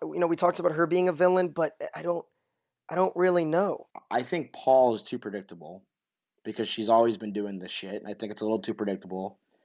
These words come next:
Speaker 2: And I believe Michael. So, I mean, it's Linda or it's someone that we just don't know, in my opinion.
Speaker 1: Yeah, Linda knew a lot in her conversation with Arthur. She seemed to basically lay out all of Tommy's skeletons in his closet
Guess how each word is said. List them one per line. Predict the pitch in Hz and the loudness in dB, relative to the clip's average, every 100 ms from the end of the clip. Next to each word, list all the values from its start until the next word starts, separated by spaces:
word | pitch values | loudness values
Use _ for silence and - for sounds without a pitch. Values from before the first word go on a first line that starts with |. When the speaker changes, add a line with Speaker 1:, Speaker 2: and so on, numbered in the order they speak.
| _ - | _ -4
Speaker 2:
And | 120 117 117 - | 2 2 2 2
I | 113 | 2
believe | 135 151 160 | 4 4 2
Michael. | 139 170 113 92 85 | 2 0 -2 -8 -10
So, | - 117 110 - | -6 -4 -4 -6
I | - | -8
mean, | 113 117 | -8 -6
it's | 113 - | -8 -6
Linda | 113 156 175 175 | -4 2 4 4
or | 165 139 131 | 4 2 0
it's | - | -2
someone | 139 147 143 | -4 -2 -4
that | 131 | -6
we | |
just | 131 131 120 | -8 -10 -4
don't | 123 113 | -4 -4
know, | 107 123 87 _ _ _ _ _ _ _ | -8 -8 -10 _ _ _ _ _ _ _
in | 107 | -6
my | 113 135 | 0 0
opinion. | 104 92 90 95 101 _ _ _ _ | 0 -10 -16 -20 -20 _ _ _ _
Speaker 1:
Yeah, | 135 143 | -2 2
Linda | 156 175 220 | 2 8 10
knew | 196 185 | 10 8
a | |
lot | 156 147 156 151 | 8 8 8 8
in | 135 | 4
her | 143 | -4
conversation | 131 151 143 135 151 - | 0 2 2 0 -2 0
with | 143 135 | -2 0
Arthur. | 143 139 127 | 0 0 -6
She | - - 185 | -8 -8 -6
seemed | 190 - 165 175 180 | -6 -4 -2 -2 -2
to | - | -4
basically | 151 151 143 160 | -2 -4 -2 -2
lay | 147 139 143 | 0 0 2
out | 135 147 | 2 2
all | 135 135 147 | 2 4 4
of | 151 | 0
Tommy's | - 147 143 143 135 104 _ | -4 -2 -2 -2 -6 -10 _
skeletons | - - 151 143 147 147 131 | -14 -2 4 4 4 0 -2
in | |
his | 135 127 | -4 -6
closet | - 151 147 131 | 2 4 4 2